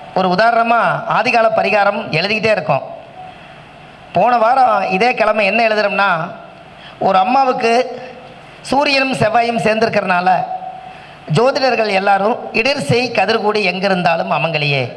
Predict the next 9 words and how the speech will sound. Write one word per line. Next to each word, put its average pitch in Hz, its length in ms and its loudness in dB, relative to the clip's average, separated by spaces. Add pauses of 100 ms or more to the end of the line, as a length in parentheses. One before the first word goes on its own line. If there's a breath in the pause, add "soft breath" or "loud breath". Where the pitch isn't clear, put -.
(160)
அப்படின்னு 220 380 -2
ஒரு 175 220 -2
கவியை 220 360 -2
சொல்லி, 180 560 -4 (340 loud breath)
இந்த 185 160 0
ஜாதகம் 202 560 2
அமங்கலி 240 120 0
ஜாதகம்னு 196 520 0
சொல்லி 165 640 -2